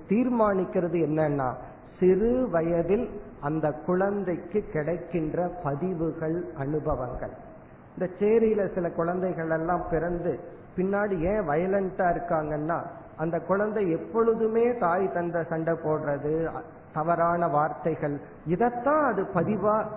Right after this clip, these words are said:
அதற்குள்ள போயிருக்கு. அதனுடைய பர்சனாலிட்டியும் ஒரு வயலண்ட் பர்சனா தான் இருக்கு. ஒரு அன்பை பார்த்திருந்து அந்த பதிவு இருந்தா தான் அன்புங்கிறது பின்னாடி குழந்தைக்கு வரும். ஒரு வயலன்ஸ் மனசுக்குள்ள பதிந்திருந்தால்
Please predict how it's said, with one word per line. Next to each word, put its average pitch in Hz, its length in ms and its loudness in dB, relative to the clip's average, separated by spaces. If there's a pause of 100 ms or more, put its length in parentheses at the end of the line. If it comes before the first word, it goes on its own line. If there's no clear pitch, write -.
அதற்குள்ள 170 600 2
போயிருக்கு. 156 600 0 (320)
அதனுடைய 220 500 2
பர்சனாலிட்டியும் 208 1120 2
ஒரு 185 160 4
வயலண்ட் 175 640 2
பர்சனா 156 540 0
தான் 160 140 2
இருக்கு. - 240 -8 (420)
ஒரு 175 200 6
அன்பை 233 580 4
பார்த்திருந்து 214 840 2
அந்த 196 400 0
பதிவு 190 460 0
இருந்தா 180 400 2
தான் 185 400 0
அன்புங்கிறது 226 760 0
பின்னாடி 185 440 -2
குழந்தைக்கு 165 500 -2
வரும். 143 300 -2 (400)
ஒரு 151 280 4
வயலன்ஸ் 233 640 2
மனசுக்குள்ள 180 760 -2
பதிந்திருந்தால் 151 960 0